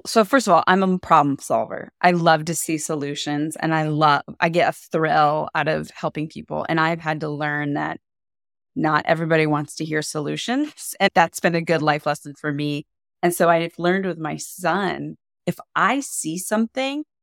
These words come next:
and, you know, as a parent, it's clear as day. And if it's not a safety thing, he's not gonna get hurt. Sometimes I'll say, "Would you like a suggestion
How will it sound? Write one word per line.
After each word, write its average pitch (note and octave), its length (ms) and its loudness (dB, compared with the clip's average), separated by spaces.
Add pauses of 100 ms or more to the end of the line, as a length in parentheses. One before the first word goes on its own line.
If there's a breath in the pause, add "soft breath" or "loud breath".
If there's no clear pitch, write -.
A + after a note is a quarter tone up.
(280)
and, D#4 80 2
you E4+ 60 6
know, C4 40 6
as F#3+ 100 0
a F3+ 40 -2
parent, C3+ 500 -2
it's - 100 -20
clear D3 240 -2
as - 140 -10
day. A2 380 0
And F#3 80 0
if F#3 80 -2
it's G3 140 -6
not G3+ 280 2 (120)
a F3+ 40 -16
safety D3+ 500 -6
thing, D3 220 -6
he's D3 140 -6
not D#3 140 -10
gonna D3 140 -8
get - 160 -12 (100)
hurt. - 240 -8 (540)
Sometimes F#3 440 2
I'll E3 120 -4
say, E3 640 -2
"Would E3+ 320 -6
you G#3 520 -4 (200)
like F3 380 -2 (320)
a A3+ 60 -4
suggestion A3 920 -2